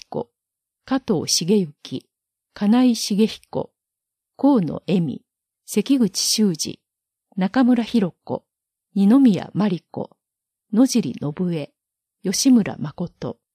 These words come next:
人権啓発パネル展、イベント。日時、十二月二日金曜から九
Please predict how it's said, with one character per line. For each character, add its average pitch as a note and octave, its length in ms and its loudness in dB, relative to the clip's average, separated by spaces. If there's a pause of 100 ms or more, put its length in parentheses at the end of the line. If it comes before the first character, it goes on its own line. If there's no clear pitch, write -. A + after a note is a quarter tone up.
(1800)
人 C#4 220 4
権 D4 220 4
啓 C4+ 200 4
発 B3 300 -4
パ G3 140 -2
ネ A3+ 120 6
ル A#3 140 2
展、 - 340 -8 (540)
イ F#3 100 -2
ベ A3 120 0
ン G#3 100 0
ト。 - 280 -8 (840)
日 B3 300 2
時、 - 260 -6 (240)
十 C4 180 2
二 C4+ 140 8
月 B3+ 260 2
二 - 220 -14
日 A3 160 -4
金 C4 240 6
曜 C4 160 6
か - 160 -10
ら G#2+ 260 -8
九 B3 280 2